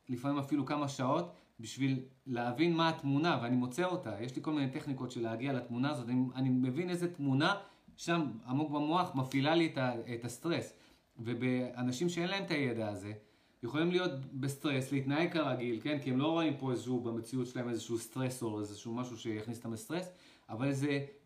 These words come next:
פה, האזור הזה של המוח, של הדמיון היצירתי, ה-flow state, כשהוא מחובר למערכות הפרימיטיביות,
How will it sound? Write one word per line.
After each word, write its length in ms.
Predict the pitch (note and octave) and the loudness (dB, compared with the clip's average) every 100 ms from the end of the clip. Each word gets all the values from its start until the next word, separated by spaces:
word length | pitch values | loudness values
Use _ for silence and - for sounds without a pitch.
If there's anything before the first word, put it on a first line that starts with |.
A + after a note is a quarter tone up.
| - | -2
פה, 200 | F#3+ D#3 | 4 4
האזור 300 | C3+ D#3 F3 | 6 4 4
הזה 160 | D#3+ | 4
של 140 | - C3+ | 2 2
המוח, 280 | B2+ D#3+ D#3+ | 4 4 2
של 160 | C3 | 0
הדמיון 440 | A#2 B2 C3 D#3 C#3 | 0 4 4 4 2
היצירתי, 680 | B2 B2 C3+ A#2+ A#2+ E3 | 0 0 0 0 6 6
ה-flow 480 | A#2 - D#3 F3 F3 | 6 2 2 2 0
state, 440 | G3+ G3 - - - | -2 -4 -4 -14 -4
כשהוא 140 | B2+ | -2
מחובר 400 | B2 B2+ C#3 E3 | 0 -2 2 4
למערכות 580 | D#3+ C#3+ C3 B2+ - C#3 | 4 2 2 -2 -4 -4
הפרימיטיביות, 800 | C3+ C3+ B2+ B2+ F3 F3+ G3+ | -4 -2 0 4 4 4 -2